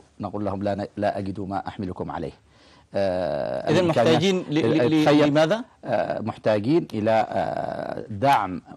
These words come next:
Speaker 1: بالسلاح النوعي وتنسيق مع التحالف في الضربات الجوية. آه، و-، و-،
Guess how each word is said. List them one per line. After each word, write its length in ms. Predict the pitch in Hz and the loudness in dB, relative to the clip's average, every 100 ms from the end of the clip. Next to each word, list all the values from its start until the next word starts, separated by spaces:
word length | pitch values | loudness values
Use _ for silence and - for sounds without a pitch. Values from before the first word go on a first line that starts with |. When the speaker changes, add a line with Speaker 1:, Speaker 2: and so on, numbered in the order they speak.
| - - | -16 -8
Speaker 1:
بالسلاح 560 | 104 - 104 131 - | -8 -4 2 2 2
النوعي 520 | 98 104 120 104 143 165 - _ _ _ _ _ _ _ _ | -2 -2 -2 0 -2 -4 -14 _ _ _ _ _ _ _ _
وتنسيق 1500 | 101 104 98 87 73 - 85 - - - - 107 95 135 139 139 | -2 2 2 2 -2 -4 -6 -8 -10 -10 -6 -6 -2 0 0 0
مع 460 | 104 87 98 78 80 87 - | -4 -2 0 -2 -4 -8 -10
التحالف 800 | 82 - - - - 120 143 - | -10 -12 -6 -2 2 4 2 -2
في 100 | - | -6
الضربات 400 | 104 101 107 98 | -4 -2 -2 -2
الجوية. 520 | 92 98 120 151 151 - _ - - - - | -4 -2 0 0 -4 -12 _ -20 -20 -18 -4
آه، 220 | 120 - | 0 0
و-، 180 | 87 - | -4 -6
و-، 340 | - - - | -10 -12 -14